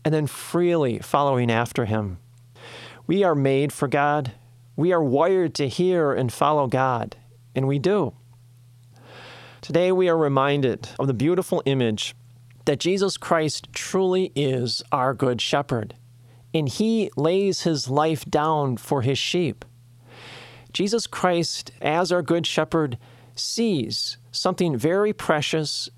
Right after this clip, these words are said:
very special in all of us, such that it's so valuable, he's willing to lay down his life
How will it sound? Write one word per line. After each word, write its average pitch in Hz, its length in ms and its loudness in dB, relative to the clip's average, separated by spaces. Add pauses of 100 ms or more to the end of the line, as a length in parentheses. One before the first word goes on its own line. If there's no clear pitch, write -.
very 185 420 2
special 160 680 -2
in 143 200 0
all 151 280 2
of 123 100 0
us, - 420 -6 (540)
such - 340 -2
that 170 260 0 (800)
it's 156 160 -4
so 202 260 0
valuable, 160 680 2 (220)
he's 147 280 -2
willing 190 480 2
to - 120 -4
lay 147 220 2
down 143 300 2
his 135 240 -2
life 127 560 -2